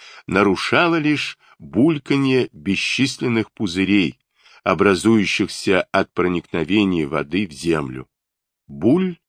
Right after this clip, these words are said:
буль, буль слышалось в безбрежном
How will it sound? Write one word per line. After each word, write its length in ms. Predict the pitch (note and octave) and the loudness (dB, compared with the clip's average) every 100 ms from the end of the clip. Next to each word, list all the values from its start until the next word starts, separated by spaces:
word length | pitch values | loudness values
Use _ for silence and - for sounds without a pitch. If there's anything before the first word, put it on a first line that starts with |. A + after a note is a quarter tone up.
| _ _ - | _ _ -20
буль, 580 | C#3+ G2+ D3+ F3 F3 E3 _ _ | -4 2 2 2 -4 -12 _ _
буль 520 | C#2+ C2+ A#2+ D#3+ D#3 _ _ - - | -16 0 2 2 0 _ _ -20 -14
слышалось 920 | - - F2+ A#2+ - A2 G#2 F#2 - - | -8 -2 0 2 0 0 0 0 -6 -14
в 120 | D#2 | -6
безбрежном 960 | D2 F#2+ D2+ E2 G#2 D#3+ C3+ C#3+ C3 | -2 -2 -2 -2 0 0 -2 -4 -4